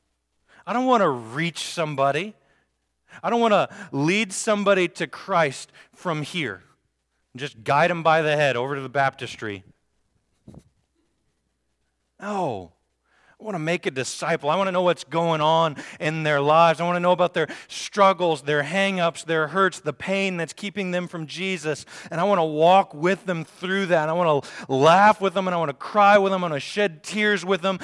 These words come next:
and I want to hug them with great joy as they experience new life in the Lord. If we have to reach someone, we're not close enough.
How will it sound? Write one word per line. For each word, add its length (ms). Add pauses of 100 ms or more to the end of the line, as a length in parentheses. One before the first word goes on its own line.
(160)
and 100
I 140
want 180
to 100
hug 400
them 360 (400)
with 260
great 580
joy 800 (1080)
as 160
they 180
experience 960
new 280
life 400 (200)
in 220
the 80
Lord. 460 (1900)
If 60
we 80
have 100
to 100
reach 440
someone, 360
we're 80
not 220
close 400
enough. 320